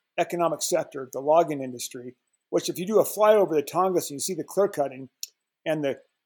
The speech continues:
cutting of these Sitka spruce trees that are felled, put into the ocean,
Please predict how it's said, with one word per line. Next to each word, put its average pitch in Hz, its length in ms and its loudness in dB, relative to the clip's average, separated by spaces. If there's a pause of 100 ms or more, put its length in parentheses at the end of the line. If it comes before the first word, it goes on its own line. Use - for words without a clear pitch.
cutting 214 300 2
of 156 100 0
these 147 200 -2 (440)
Sitka 247 400 -2
spruce - 600 -4
trees 208 460 -6 (320)
that 165 100 4
are 147 140 2 (440)
felled, 185 400 6 (260)
put 226 140 4
into 220 200 2
the 170 140 2
ocean, 175 420 4